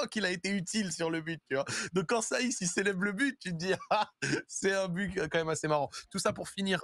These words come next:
euh, l-, les entrants, euh, ont eu un gros impact. Sabiri sur le coup franc, euh, également Atiatala, et aussi, du coup, euh, Abouklal, euh, qui a fait une très, très bonne entrée. Euh, alors qu'il sort Bouffal. Quand il sort Bouffal, je commence à me dire, «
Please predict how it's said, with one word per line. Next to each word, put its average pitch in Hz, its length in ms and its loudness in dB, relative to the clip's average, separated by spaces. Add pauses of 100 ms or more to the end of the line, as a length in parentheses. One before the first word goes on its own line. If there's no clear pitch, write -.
(120)
euh, 135 100 4 (220)
l-, 143 180 2
les 180 300 2
entrants, 190 520 0
euh, 120 380 2 (140)
ont 143 160 2
eu 139 80 2
un 127 160 0
gros 127 200 0
impact. 143 360 0
Sabiri 117 420 -2
sur 120 140 -4
le 117 40 -6
coup 123 120 -6
franc, 139 300 -2 (360)
euh, 110 320 0
également 123 380 0
Atiatala, 120 720 0
et 123 100 0
aussi, 120 260 -2
du 127 120 -2
coup, 151 180 -2
euh, 123 240 2
Abouklal, 233 500 -2 (320)
euh, 113 120 -2
qui 120 180 -2
a 117 80 2
fait 151 180 -2
une 127 180 0
très, - 140 -4
très - 140 -2
bonne 127 180 0
entrée. 147 380 -2 (340)
Euh, 107 960 -2 (120)
alors 147 240 2
qu'il 151 220 -2
sort 131 180 0
Bouffal. 147 320 0
Quand - 200 -2
il 123 40 -2
sort 131 160 2
Bouffal, 139 300 2
je - 60 -8
commence 139 280 0
à 139 60 2
me 147 60 -2
dire, « 180 240 0